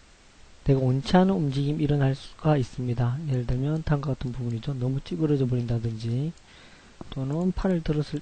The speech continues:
때, 물론 쇄골뼈를 들어야 됩니다만, 팔을 들었을 때 너무 많이 튀어나오거나 또 너무 많이 들어가거나 하는 경우는 이제 수동으로 하나하나 잡아주셔야 된다는 얘기가 되겠습니다.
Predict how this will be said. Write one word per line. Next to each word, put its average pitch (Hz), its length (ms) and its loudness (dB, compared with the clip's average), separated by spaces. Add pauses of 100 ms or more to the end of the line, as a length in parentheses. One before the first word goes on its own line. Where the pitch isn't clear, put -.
때, 180 400 4 (540)
물론 139 260 -4
쇄골뼈를 160 480 -2
들어야 135 240 0
됩니다만, 120 600 0 (1900)
팔을 160 220 2
들었을 151 340 -2 (120)
때 180 320 4 (1900)
너무 135 220 4
많이 147 200 4
튀어나오거나 139 600 0
또 151 140 -4
너무 127 180 2
많이 139 240 4
들어가거나 139 540 4
하는 143 200 0
경우는 127 420 -2
이제 139 120 -8
수동으로 196 420 0
하나하나 147 340 6
잡아주셔야 147 580 2
된다는 135 340 0
얘기가 127 220 2
되겠습니다. 120 680 -2